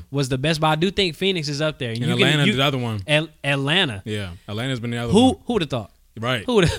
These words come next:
Speaker 1: who would have thought? Not
Speaker 2: Right.
Speaker 1: me.
Speaker 2: Yeah.
Speaker 1: Not, not, not me. Atlanta
Speaker 2: And they
Speaker 1: signed
Speaker 2: still
Speaker 1: some
Speaker 2: have cap space. They still have cap space.
Speaker 1: If I'm not mistaken, Gallinari,
Speaker 2: Mm-hmm.
Speaker 1: the, uh,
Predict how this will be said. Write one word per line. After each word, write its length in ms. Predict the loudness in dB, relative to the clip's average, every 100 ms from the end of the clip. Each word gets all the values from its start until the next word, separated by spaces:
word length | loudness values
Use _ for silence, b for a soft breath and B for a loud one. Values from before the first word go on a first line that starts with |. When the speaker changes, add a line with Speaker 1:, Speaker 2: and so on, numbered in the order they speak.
| -2
Speaker 1:
who 80 | 0
would 100 | 0
have 60 |
thought? 160 | 0 2
Not 120 | 6
Speaker 2:
Right. 60 | 6
Speaker 1:
me. 320 | 4 0 -2 -4
Speaker 2:
Yeah. 80 | 2
Speaker 1:
Not, 260 | 4 4
not, 260 | 2 0 0
not 300 | -2 -2 -2
me. 240 | -2 0
Atlanta 360 | 0 0 0 2
Speaker 2:
And 60 | 2
they 40 |
Speaker 1:
signed 140 | 2 2
Speaker 2:
still 120 | 4
Speaker 1:
some 60 | 4
Speaker 2:
have 180 | 2 0
cap 220 | -4 -4
space. 480 | -6 -8 -8 -12 -16 -8
They 120 | -6
still 200 | -4 -2
have 180 | -2 -2
cap 200 | -6 -8
space. 420 | -12 -14 -14 -8
Speaker 1:
If 140 | -4 -2
I'm 100 | 0
not 140 | 2
mistaken, 520 | 0 0 -2 -2 -4
Gallinari, 800 | 0 2 4 4 4 2 0 -2
Speaker 2:
Mm-hmm. 240 | -6 -8 -8 -12 _ _ _ -16
Speaker 1:
the, 360 | -8 -6 -6 -4
uh, 420 | -2 -2 -2